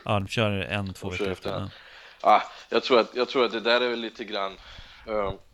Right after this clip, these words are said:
Speaker 1: De kan köra live om de
Speaker 2: jag
Speaker 1: vill.
Speaker 2: vet inte vad jag... Alltså, om, om han säger att det är idiotiskt så är det väl i relation till försäljning och så vidare.
Speaker 1: Ja,
Speaker 2: För
Speaker 1: det
Speaker 2: att
Speaker 1: handlar om
Speaker 2: folk
Speaker 1: det.
Speaker 2: kommer inte.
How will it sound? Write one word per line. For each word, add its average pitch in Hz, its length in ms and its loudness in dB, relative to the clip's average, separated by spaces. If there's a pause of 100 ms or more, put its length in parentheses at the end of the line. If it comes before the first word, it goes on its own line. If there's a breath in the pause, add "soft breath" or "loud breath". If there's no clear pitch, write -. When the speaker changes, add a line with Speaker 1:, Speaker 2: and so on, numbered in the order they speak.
Speaker 1:
De 123 140 -2
kan 120 180 0
köra 107 220 0 (140)
live 90 120 -8
om 92 80 -10
de 98 60 -2
Speaker 2:
jag 139 80 8
Speaker 1:
vill. 139 120 4
Speaker 2:
vet 147 220 4
inte 143 200 -6
vad 113 180 2
jag... 113 120 2 (120)
Alltså, 120 260 -4 (1400 loud breath)
om, 139 200 -4
om 131 120 -4
han 135 460 2
säger 123 200 4
att 113 100 0
det 117 60 -4
är 117 40 -4
idiotiskt 131 680 -4
så 120 300 0
är 117 80 4
det 110 60 2
väl 107 180 -2
i 107 160 -2
relation 101 540 -4
till 98 200 -6
försäljning 113 640 -4
och 107 80 -4
så 120 100 -4
vidare. 90 320 -4
Speaker 1:
Ja, 110 80 2
Speaker 2:
För 123 60 4
Speaker 1:
det 165 60 4
Speaker 2:
att 160 40 4
Speaker 1:
handlar 135 200 4
om 104 60 2
Speaker 2:
folk 107 120 2
Speaker 1:
det. 92 60 0
Speaker 2:
kommer 120 280 0
inte. 98 320 -4